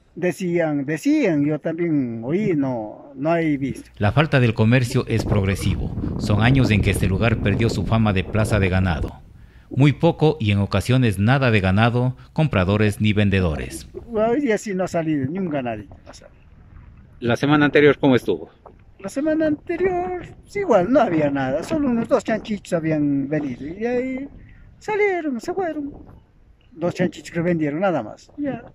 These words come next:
Speaker 1: a la vez está acabando.
Speaker 2: El criar ganado resulta caro y demorado, pero el costo que los pagan es bajo.
Speaker 1: Más de unos tres años. De tres años en adelante es para carne ya algo medio bueno.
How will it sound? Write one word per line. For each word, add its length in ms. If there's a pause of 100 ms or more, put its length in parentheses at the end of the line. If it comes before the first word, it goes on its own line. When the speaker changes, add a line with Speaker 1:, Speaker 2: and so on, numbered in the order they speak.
(140)
Speaker 1:
a 60
la 120
vez 120
está 180
acabando. 340
Speaker 2:
El 140
criar 320
ganado 400
resulta 420
caro 320
y 140
demorado, 600 (300)
pero 160
el 100
costo 300
que 100
los 140
pagan 420
es 160
bajo. 400 (180)
Speaker 1:
Más 200
de 80
unos 200
tres 200
años. 420 (100)
De 100
tres 180
años 220
en 80
adelante 460
es 60
para 240
carne 440 (720)
ya 460
algo 360
medio 280
bueno. 320